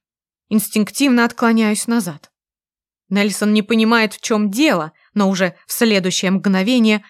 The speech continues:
я отбиваю атаку. Ещё живее и ярче представляя в воображении, как мой пузырь отталкивает враждебную силу и отправляет её обратно хозяйке. «Ах!»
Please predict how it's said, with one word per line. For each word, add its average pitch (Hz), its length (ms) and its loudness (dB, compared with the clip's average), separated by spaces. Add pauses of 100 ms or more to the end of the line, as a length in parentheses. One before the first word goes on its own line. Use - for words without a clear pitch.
(120)
я 208 320 0
отбиваю 202 800 2
атаку. - 640 -4 (460)
Ещё 196 360 -4
живее 180 380 -2
и 175 40 -4
ярче 196 520 -2 (220)
представляя 220 720 0
в 156 40 -8
воображении, 180 880 0 (200)
как 190 220 -6
мой 214 380 4
пузырь 202 440 -2 (180)
отталкивает 190 840 -2
враждебную 185 640 -2
силу 208 420 -4 (120)
и 233 80 -2
отправляет 214 720 0
её 175 280 -4
обратно 202 460 0
хозяйке. 156 580 -10 (1400)
«Ах!» - 460 -2